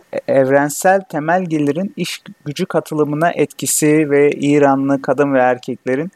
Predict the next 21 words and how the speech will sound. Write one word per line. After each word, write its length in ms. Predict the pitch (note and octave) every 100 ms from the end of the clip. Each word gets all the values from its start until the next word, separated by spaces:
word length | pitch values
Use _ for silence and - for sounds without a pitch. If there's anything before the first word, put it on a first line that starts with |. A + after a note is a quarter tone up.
| _ -
çalışma 460 | - C#3 C3+ D#3+
saatleri 600 | D3 C#3+ C#3 - D3 C#3+
incelenerek, 920 | C#3+ D3 C3+ C3+ C3+ C#3+ B2+ F3+ - _ _
e, 240 | B2+ A#2 A2
bunun 200 | C#3 E3+
sonucunda 760 | - - C#3 C#3+ C#3+ D#3 F#3+
da 180 | D#3+ A3+ - _ -
temel 340 | C3+ D#3 E3+
gelirin, 460 | D3 C3 A#2 B2+ E3+
evrensel 480 | B2+ A#2+ B2 C#3+
temel 420 | B2+ C3+ C3 C#3+ C3
gelirin 400 | A2+ A2 B2+ G#3+ _ _ _ -
iş 220 | F#3 -
gücü 220 | - D3
katılımına 640 | - C#3+ - C3 B2 C#3 E3+
ve 80 |
çalışma 500 | D3+ - C3 - E3
saatlerine 720 | D#3+ D3+ B2+ - A#2+ C#3 G3 C4+ -
bir 180 | D#3 -
etkisi 480 | D3+ - - G#3 C4+ - _
olmadığı 560 | F3 E3 C3+ G#2 F#2+